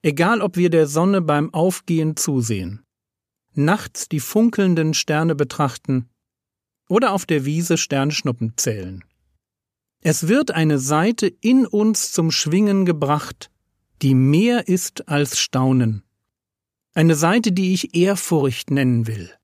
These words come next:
Ehrfurcht vor dem, der noch größer sein muss,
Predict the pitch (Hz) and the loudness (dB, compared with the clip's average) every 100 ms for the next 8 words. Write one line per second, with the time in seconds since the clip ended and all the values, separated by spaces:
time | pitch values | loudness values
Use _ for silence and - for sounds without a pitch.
0 | _ _ _ _ _ _ 202 214 240 - | _ _ _ _ _ _ 0 2 2 2
1 | 226 214 - - 160 135 120 160 175 170 | 2 2 -2 -2 0 0 2 2 4 2
2 | 139 127 131 143 185 - - 135 147 160 | 2 2 4 2 0 -4 -10 -2 0 0
3 | - 147 127 131 131 131 120 110 - - | 0 -4 0 0 2 2 0 -2 -6 -12